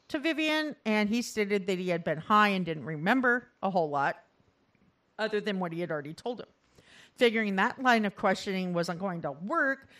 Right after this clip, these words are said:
they quickly changed the subject. Next, they showed Robert some pictures of Maureen and asked him if he recognized her. He said he didn't know who she was,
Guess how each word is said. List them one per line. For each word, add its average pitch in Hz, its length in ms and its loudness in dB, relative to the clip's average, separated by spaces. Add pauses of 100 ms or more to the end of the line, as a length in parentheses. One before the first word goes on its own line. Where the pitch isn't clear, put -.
(160)
they 294 100 2
quickly 269 440 -6 (100)
changed 170 340 -4
the 196 100 -4
subject. 160 600 -4 (340)
Next, 180 460 -2
they 294 120 -6
showed 349 300 -4
Robert 170 360 -2
some 311 200 -4
pictures 175 520 -6
of 180 180 -4
Maureen 190 840 -4 (340)
and 277 180 -2
asked - 240 0
him 220 80 0
if 220 80 -4
he 285 120 -6
recognized 254 720 -4
her. - 140 -10 (100)
He 220 100 -2
said 233 220 0
he 262 100 0
didn't 285 240 0
know 330 140 8
who 392 120 6
she - 140 -4
was, - 320 -8